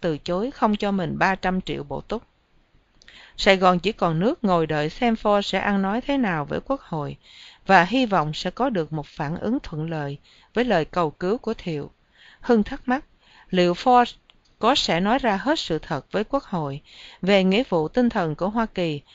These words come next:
đối với Việt Nam Cộng Hòa hay không? Liệu ông có công bố những bức thư kêu cứu mới đây của Thiệu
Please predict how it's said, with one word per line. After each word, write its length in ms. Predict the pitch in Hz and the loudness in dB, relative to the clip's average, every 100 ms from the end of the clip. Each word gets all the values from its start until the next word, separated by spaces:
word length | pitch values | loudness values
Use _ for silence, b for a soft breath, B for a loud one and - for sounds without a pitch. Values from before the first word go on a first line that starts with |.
| b b | b b
đối 160 | 175 | -2
với 120 | 240 | 0
Việt 240 | 285 180 - | -2 -4 -2
Nam 200 | 214 202 | -2 -2
Cộng 220 | - 139 - | -6 -10 -8
Hòa 200 | 151 131 | -10 -10
hay 140 | - | -10
không? 320 | 190 - 180 170 _ b b b b | -10 -8 -8 -8 _ b b b b
Liệu 260 | 190 185 185 | 2 4 4
ông 200 | 240 233 | 2 0
có 120 | 311 | -2
công 240 | - 220 | -2 0
bố 220 | 214 202 294 | 0 0 0
những 200 | 214 190 | 0 -2
bức 180 | 285 | -6
thư 240 | - 220 196 | -4 -4 -2
kêu 160 | - 214 | 0 -2
cứu 280 | - 208 254 | 0 0 2
mới 220 | 262 240 | 2 0
đây 180 | 240 208 | -2 -4
của 160 | - | -4
Thiệu 400 | 214 - 156 139 | -6 -4 -4 -6